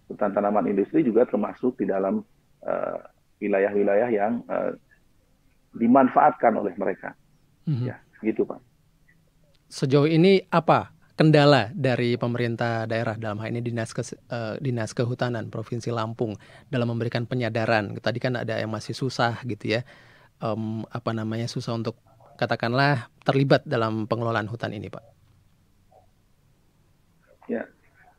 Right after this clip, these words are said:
Speaker 1: eh, sebetulnya petani juga manusia ya,
Speaker 2: Mhm.
Speaker 1: petani juga manusia yang kalau kita dekati terus-menerus secara intensif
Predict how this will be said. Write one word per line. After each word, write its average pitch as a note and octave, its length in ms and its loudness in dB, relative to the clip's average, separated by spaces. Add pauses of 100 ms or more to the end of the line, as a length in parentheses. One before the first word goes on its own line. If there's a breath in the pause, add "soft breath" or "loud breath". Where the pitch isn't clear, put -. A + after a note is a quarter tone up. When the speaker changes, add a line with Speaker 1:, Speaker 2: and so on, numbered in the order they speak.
(120)
Speaker 1:
eh, B2 320 8 (240)
sebetulnya C#3 680 6 (960)
petani A2+ 360 6
juga B2 200 6
manusia G#2 440 4
ya, F#2+ 160 4 (160)
Speaker 2:
Mhm. - 120 0
Speaker 1:
petani G2+ 200 0
juga G2+ 200 4
manusia G2 480 0
yang G2+ 160 4
kalau G2+ 160 0
kita - 280 0
dekati A#2+ 600 2
terus-menerus A2+ 720 4
secara G2+ 320 2
intensif G#2+ 800 0